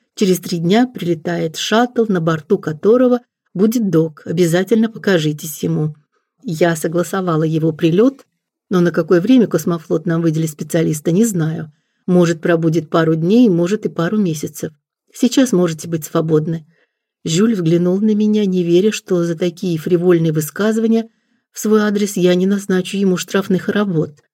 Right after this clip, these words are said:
Торопливо кивнул, отдал честь, вскочил со стула и рухнул, споткнувшись о собственный хвост. Ещё раз громко извинился, обеими руками вытащил шип, который вогнал в пол, и красный до кончика ушей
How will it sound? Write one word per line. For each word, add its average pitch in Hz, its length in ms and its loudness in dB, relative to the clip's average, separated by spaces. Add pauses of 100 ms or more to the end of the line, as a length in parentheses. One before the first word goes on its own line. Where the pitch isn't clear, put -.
(800)
Торопливо 175 560 2
кивнул, 165 480 2
отдал 160 420 0
честь, 202 340 -2
вскочил 185 500 0
со 170 180 -4
стула 202 500 0
и 233 120 4
рухнул, 175 540 0 (280)
споткнувшись 185 800 -2
о 170 80 0
собственный 180 520 0
хвост. 165 420 -6 (260)
Ещё 180 520 0
раз 165 260 0
громко 165 440 -2
извинился, 170 680 -2
обеими 180 340 2
руками 170 440 0
вытащил 165 560 0
шип, 214 300 0
который 220 320 2
вогнал 208 460 2
в - 100 -12
пол, 220 300 0
и 180 80 2
красный 170 480 -2
до 165 140 0
кончика 165 460 -4
ушей 226 520 0